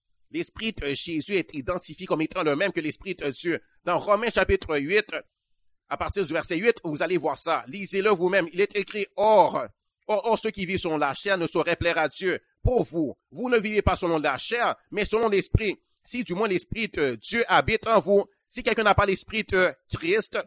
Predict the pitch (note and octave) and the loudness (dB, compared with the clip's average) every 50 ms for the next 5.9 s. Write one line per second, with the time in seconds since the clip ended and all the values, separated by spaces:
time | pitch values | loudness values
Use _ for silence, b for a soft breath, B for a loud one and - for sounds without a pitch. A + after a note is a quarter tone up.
0 | _ _ _ _ _ _ _ _ _ _ _ _ _ _ _ _ F#3 F#3+ F#3+ F3+ | _ _ _ _ _ _ _ _ _ _ _ _ _ _ _ _ -6 -4 -2 0
1 | E3+ E3+ F3 F3+ F3 - G3+ F#3+ F#3+ F#3+ F3+ F#3 F3 - F#3 F3 - - G3+ F#3+ | 2 2 2 2 2 0 -2 -2 0 2 2 2 2 2 0 0 -2 -4 -2 2
2 | - F#3 F3 F3+ E3+ - _ _ _ _ _ _ - G#3 A3 A3 G#3+ - - - | 4 4 6 4 4 2 _ _ _ _ _ _ -14 -10 -4 -4 -4 -2 -4 -6
3 | A3+ - - D#3+ - - D#3+ G3 G#3+ G3 - - - F#3+ E3+ D#3+ - E3 C#3+ C#3 | -10 -10 -10 -10 -8 -4 0 0 2 0 0 -2 -4 -6 -6 -4 -2 -2 -2 -2
4 | - D#3 C#3+ C#3 C3+ B2+ D3+ G3 A#3 A3+ G3+ _ _ _ - F#3 G#3 F#3+ - G#3 | 0 0 0 0 0 0 -2 -2 -2 -2 -4 _ _ _ 0 2 2 4 4 4
5 | G3+ - E3+ D#3 D#3+ D#3+ C#3+ C3 G#2+ G2 G#2 A2+ D3+ D#3 D3 C3+ A2+ | 4 4 2 0 0 0 0 0 -2 -6 -6 -2 0 2 2 0 -2